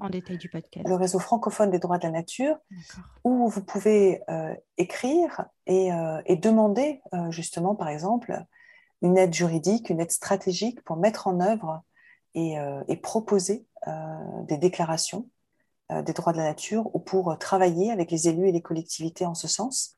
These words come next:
Speaker 1: Mhm.
Speaker 2: Voilà, donc vous allez retrouver, euh, euh, sur Facebook, euh, sur, euh, sur Internet, euh, tous ces réseaux, hein. garn, G A R N,
Speaker 1: Ok.
Speaker 2: Europe.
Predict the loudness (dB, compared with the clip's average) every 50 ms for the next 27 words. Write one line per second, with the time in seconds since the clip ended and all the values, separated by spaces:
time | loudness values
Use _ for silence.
0 | _ _ -10 -10 -8 -8 -10 -14 -18 -20 -20 _ _ _ _ _ -4 -2 -2 -2
1 | -4 -6 -6 -6 -4 -4 -6 -6 -6 -2 0 0 2 2 2 0 -2 -4 -6 -4
2 | 0 2 4 6 6 4 2 0 -4 -8 -10 _ _ _ _ _ _ _ _ _
3 | _ -8 -8 -6 -6 -4 -4 -4 -2 -2 -2 -2 -2 -4 -4 -2 0 2 2 0
4 | 0 -4 -6 -6 -6 -4 -6 -8 -8 -8 -6 -6 -6 -6 -6 -6 -6 -6 -8 -8
5 | -8 -8 -8 -8 -8 -4 -2 -2 -2 -2 -2 -4 -2 -2 0 -2 -2 -2 -8 -12
6 | -14 -14 _ _ _ _ _ _ _ _ _ _ -8 -6 -6 -6 -8 -6 -4 -2
7 | 0 0 0 0 -2 -2 -4 -6 -10 _ _ -10 -8 -8 -8 -4 0 2 2 2
8 | 2 0 0 2 4 4 4 4 2 -2 -4 -4 -4 -4 -4 -4 -4 -4 -6 -8
9 | -6 _ -2 -2 -2 -2 -6 -12 -14 -16 _ _ _ _ _ -6 -4 -4 -2 -2
10 | -4 -6 -8